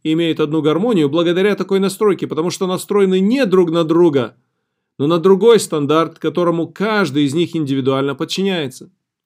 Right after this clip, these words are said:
Таким же образом, сотня поклоняющихся Христу вместе, каждый из них настроены на Него, и они становятся ближе сердцами друг к другу, чем они могли бы быть в любом другом случае.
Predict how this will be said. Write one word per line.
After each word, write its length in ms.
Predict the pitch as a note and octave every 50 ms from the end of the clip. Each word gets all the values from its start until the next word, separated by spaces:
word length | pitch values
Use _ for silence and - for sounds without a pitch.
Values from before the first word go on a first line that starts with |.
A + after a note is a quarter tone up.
| _ _ _ _ _ _ _
Таким 280 | - C#3 C3 D#3+ F#3 F3
же 120 | D#3 F3+
образом, 400 | A3 A#3 A3 G#3+ G3 E3+ F#3 E3+
сотня 420 | - - - G#3+ A#3 G3+ A#3 G3+ E3+
поклоняющихся 760 | F3+ F3 D#3 F3+ F#3 F#3 G3+ G#3+ G3+ F#3 - F#3 - - F#3
Христу 540 | D3 - F3 F#3 - - - - G#3+ G3+ E3
вместе, 680 | C3+ B2 C3 D3+ F#3+ A#3+ B3+ G3+ - - - - - - _ _ _ _ _ _ _ _ _
каждый 380 | _ - G3 A3 G3+ D#3 E3+ G3
из 80 | F3 F3
них 160 | G#3 E3+ -
настроены 480 | E3 E3 D3 - G3+ G#3 G3+ F#3+ F3+
на 100 | F3 F3+
Него, 460 | F#3 F#3+ G3 G3+ A3+ A#3 G#3+ D3+ - - _ _ _ -
и 60 | D3+
они 200 | D#3+ G3 B3 A3+
становятся 400 | - A#3 A#3+ B3+ A#3 - - A3
ближе 340 | G3 A#3+ C4+ A3+ G#3 G3+ F#3
сердцами 480 | G3 A3 G#3 - - A3+ A#3 A3 G#3
друг 280 | F#3+ E3+ G#3+ G#3 F#3+ G3
к 140 | - G#3 F#3+
другу, 340 | E3+ A3 C#4 D4 B3 B3
чем 360 | - - - A#3+ C4+ C4 B3 -
они 200 | E3+ G#3+ G#3 A3
могли 300 | A3 G#3+ G#3 F#3+ G3+ G#3
бы 120 | G3+ G3+ G3
быть 240 | F3 G3 G3 G3 -
в 20 |
любом 320 | E3+ F3 E3+ F3+ F#3 F3
другом 280 | E3 F3+ E3+ E3+ F3+ E3
случае. 680 | - - G#3 G#3+ G3+ F3 - - B2 A2 F2+ - _